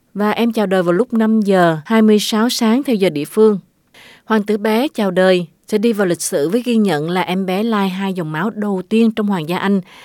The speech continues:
Đây được xem là một cột mốc quan trọng cho cả khối thịnh vượng chung và xã hội nước Anh.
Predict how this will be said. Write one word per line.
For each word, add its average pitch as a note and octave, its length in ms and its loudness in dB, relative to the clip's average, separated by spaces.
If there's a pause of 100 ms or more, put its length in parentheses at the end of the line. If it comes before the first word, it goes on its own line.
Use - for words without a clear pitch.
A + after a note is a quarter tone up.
(180)
Đây A#3+ 180 2
được F#3 160 4
xem A3 320 0
là F#3+ 100 -2
một D3+ 180 -4
cột E3+ 160 -6
mốc B3 160 0 (140)
quan B3+ 260 0
trọng D#3 440 -2
cho G3+ 100 -2
cả E3+ 160 -4
khối A#3+ 220 -4
thịnh A3+ 180 -2
vượng D#3 300 -6
chung G#3+ 240 2 (120)
và D#3+ 140 -6
xã E3 140 -8
hội D3+ 160 -4
nước F3+ 160 -8
Anh. G#3 220 0